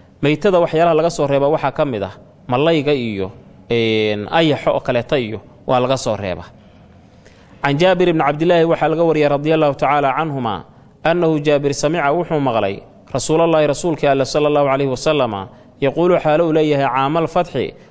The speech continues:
furashada sanadkeedii waa sanadkii Maka la furtay, wal xaal huwa nebiguna bimakkata Maka uu ku sugan yahay. Sanadku waa sanadkii Maka la furtay oo sideedaad, nebiguna Maka ayuu ku sugan yahay. Inna Allaaha Alle iyo wa rasuulahu rasuulkii xarama.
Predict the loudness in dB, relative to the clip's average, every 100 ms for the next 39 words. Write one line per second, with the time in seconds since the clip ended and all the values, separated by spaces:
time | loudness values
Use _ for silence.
0 | -20 -4 0 0 0 0 0 0 -2 -2
1 | -2 0 0 -2 -2 -4 -2 0 0 -4
2 | -4 -4 -4 -10 -20 -20 -2 0 2 0
3 | 0 0 0 0 0 0 0 -2 -2 -4
4 | -4 -4 -2 -2 -4 -4 -2 -2 -2 -6
5 | -14 -20 -20 -20 -4 0 0 0 0 2
6 | 0 -2 -2 -2 0 0 -2 -2 -2 -2
7 | -2 0 0 -2 -6 -20 -4 0 2 2
8 | 0 0 2 2 2 -2 -4 0 2 2
9 | 0 -6 -12 -20 -4 -2 2 2 2 2
10 | 0 0 0 -2 -4 -12 -20 -2 0 2
11 | 0 -2 0 2 2 2 -2 0 -2 -2
12 | -8 -10 -18 -4 -2 0 0 -2